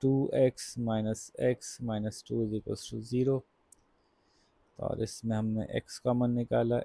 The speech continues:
x प्लस टू माइनस वन कॉमन निकाला, x प्लस टू is equals to zero, x माइनस वन into x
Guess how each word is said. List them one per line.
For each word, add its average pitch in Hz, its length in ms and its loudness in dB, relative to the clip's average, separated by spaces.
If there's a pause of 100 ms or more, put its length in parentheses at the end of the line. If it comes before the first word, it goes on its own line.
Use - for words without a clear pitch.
x - 240 -8 (140)
प्लस - 340 -2 (120)
टू 123 100 2 (420)
माइनस 104 420 -4
वन 113 180 -2 (100)
कॉमन 113 220 -2
निकाला, 113 520 -2 (320)
x - 320 -16 (100)
प्लस - 340 -4 (120)
टू 113 100 -2 (240)
is 104 100 -4
equals - 360 -12
to - 140 -10 (120)
zero, 113 320 2 (1600)
x - 360 2
माइनस 104 580 -2
वन 113 300 4 (1300)
into 110 440 -2 (1000)
x - 360 -4